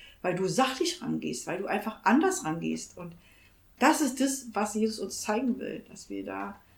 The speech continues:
wahrscheinlich wirklich, dass man die Bibel einfach auch, ähm, aus verschiedenen Blickwinkeln lesen kann, ne? Darüber diskutiert, darüber redet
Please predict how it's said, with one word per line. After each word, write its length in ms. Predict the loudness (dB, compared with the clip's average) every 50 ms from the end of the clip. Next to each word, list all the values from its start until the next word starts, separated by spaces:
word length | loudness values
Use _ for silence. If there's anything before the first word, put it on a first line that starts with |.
| _ _
wahrscheinlich 520 | -8 -6 -2 0 2 2 2 2 0 0
wirklich, 580 | 2 2 4 4 6 6 8 8 6 4 0 -10 -16 -14 -8 -6
dass 140 | -2 4 6
man 220 | 8 8 8 6 4 -4 -2 2
die 80 | 2
Bibel 340 | 6 8 10 12 12 12 10
einfach 520 | 10 8 6 6 6 6 4 4 2 2 4
auch, 320 | 6 6 6 4 2 -10 -16 -20 -20 -20 _ -16 -6 0
ähm, 440 | 4 6 8 10 10 10 8 6 0 -8 -20 -20 _ _ _ _ _ -20 -20 -20 -20 _ _ -20 -4 0
aus 140 | 0 0 2
verschiedenen 400 | 0 2 4 6 6 6 6 4
Blickwinkeln 580 | 2 0 2 2 2 4 4 4 2 2 2
lesen 400 | 4 4 6 6 6 6 4 2
kann, 240 | 2 2 0 0 0 0 -2 -8 -14 -20 _ _ _ -20 -20 _ _ -20 -20 _ -16 -12
ne? 380 | -8 0 2 4 4 4 2 -2 -12 -20 -20 -20 -20 -20 -20 -20 -14 -6
Darüber 300 | 0 2 4 4 4 4
diskutiert, 920 | 2 2 0 -2 -4 -4 -4 -4 -4 0 2 4 4 2 2 -4 -10 -18 -20 _ _ _ _ _ _ -20 -20 -20 -20 -20 _ _ _ -18
darüber 320 | -14 -10 -6 -6 -6 -4
redet 560 | -4 -4 -2 2 4 4 4 2 0 -8 -14